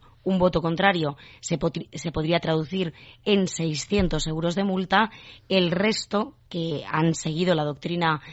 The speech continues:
que había adelantado, eh, esta casa, eh, Radio, podría ser una sanción menor, Leticia, de trescientos euros, porque se han limitado a quedarse en el hemiciclo, pero no votar en señal de protesta. Ni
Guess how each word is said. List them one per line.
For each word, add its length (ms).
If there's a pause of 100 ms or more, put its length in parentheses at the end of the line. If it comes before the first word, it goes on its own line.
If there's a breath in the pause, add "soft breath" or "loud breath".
(280 loud breath)
que 120
había 200
adelantado, 1000
eh, 440
esta 240
casa, 400 (380 loud breath)
eh, 140
Radio, 540 (440 loud breath)
podría 300
ser 140
una 160
sanción 320
menor, 360
Leticia, 460
de 60
trescientos 600
euros, 300
porque 240
se 140
han 100
limitado 640 (300 loud breath)
a 120
quedarse 400
en 80
el 60
hemiciclo, 480
pero 160
no 100
votar 460
en 100
señal 220
de 80
protesta. 500 (340 loud breath)
Ni 640